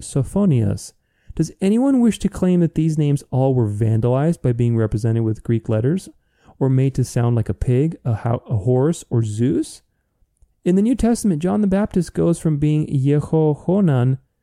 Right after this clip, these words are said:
to Ioannis. His father is Zecharias. The Jewish priest Ko-, Caiapha becomes Caiaphas. Among the followers of Jesus,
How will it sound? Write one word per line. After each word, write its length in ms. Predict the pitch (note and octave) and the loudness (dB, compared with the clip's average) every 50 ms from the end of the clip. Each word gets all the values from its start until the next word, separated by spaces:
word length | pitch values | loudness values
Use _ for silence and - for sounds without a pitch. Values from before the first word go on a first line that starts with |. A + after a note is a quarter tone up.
| _ _ _ - | _ _ _ -2
to 200 | - C#3 C#3+ C#3+ | 0 2 2 2
Ioannis. 800 | - C#3 C#3 C#3 C#3 E3+ G3 G#3 - A2 - - - - - - _ _ _ _ _ - | 0 0 0 2 2 2 2 2 2 0 -2 -4 -10 -12 -16 -18 _ _ _ _ _ -6
His 180 | - C3 - | -6 -6 -4
father 360 | - - C#3+ C#3+ C#3 C3+ C3 | -2 -2 0 2 2 0 0
is 140 | C#3 C3+ A#2+ | 0 0 0
Zecharias. 920 | A#2+ A2+ A#2 B2+ A#2+ - - A#2 A2+ B2 D3 D#3 C3+ B2 C3+ D3+ - - - _ _ _ - - - | 0 0 0 0 0 0 0 0 2 2 2 2 2 2 2 0 -2 -6 -20 _ _ _ -20 -10 -6
The 80 | - B2+ | -6 -2
Jewish 380 | B2 C3+ B2+ B2+ B2+ - - | 0 2 2 2 0 -2 -4
priest 340 | - - C3+ B2+ - - - | -2 -2 -2 -2 -2 -6 -12
Ko-, 320 | - - C3+ C3+ - - _ _ _ _ _ - | -6 -4 -4 -4 -4 -6 _ _ _ _ _ -12
Caiapha 720 | - - C3+ B2 B2+ C3 D3 - - - B2+ A#2+ A#2+ - _ _ _ _ - - | -6 -4 -2 -2 0 0 0 -2 0 0 0 0 0 -2 _ _ _ _ -12 -6
becomes 380 | - B2+ - - A#2+ A2 - - _ | -6 -4 0 0 0 -2 -2 -6 _
Caiaphas. 920 | - - - F#3 G3 F3 C#3+ C3 - - - A2+ D3 G#3 G3 - - - _ _ _ _ _ _ _ _ _ _ _ | -12 -8 -4 -2 0 0 0 0 0 -2 -2 0 0 0 -2 -6 -10 -16 _ _ _ _ _ _ _ _ _ _ _
Among 280 | - C#3 C#3 C#3 C#3 C3+ | 0 2 2 2 2 2
the 60 | C3 | 0
followers 460 | - - D#3 D3+ D3 D3 C#3 C3 B2 | 0 0 0 0 2 2 2 2 2
of 120 | B2+ A2+ A#2+ | 0 -2 -4
Jesus, 420 | - F3 F3+ F3+ F3 E3+ D#3+ - | -2 -2 0 0 0 -2 -2 -4